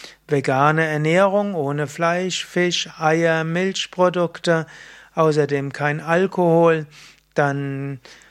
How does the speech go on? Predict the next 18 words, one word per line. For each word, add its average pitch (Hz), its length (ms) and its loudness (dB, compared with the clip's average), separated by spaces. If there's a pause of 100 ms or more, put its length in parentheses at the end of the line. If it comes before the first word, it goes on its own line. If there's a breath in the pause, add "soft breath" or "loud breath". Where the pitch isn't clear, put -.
(340 loud breath)
auf 156 280 -4
Zucker 180 560 2
und 147 180 -2
süße 180 680 0
Lebensmittel 170 760 2
verzichten, 170 680 0
die 151 120 -2
künstlich 147 540 -2
gesüßt 180 580 0
sind, 175 360 0 (460 loud breath)
und 208 600 0
auch 147 220 2
verzichten 156 720 -2
auf 147 300 2
Weißmehlprodukte, 175 1400 0 (320 loud breath)
verzichten 165 720 -4
auf 160 160 -2
Fertigprodukte. 156 1200 -4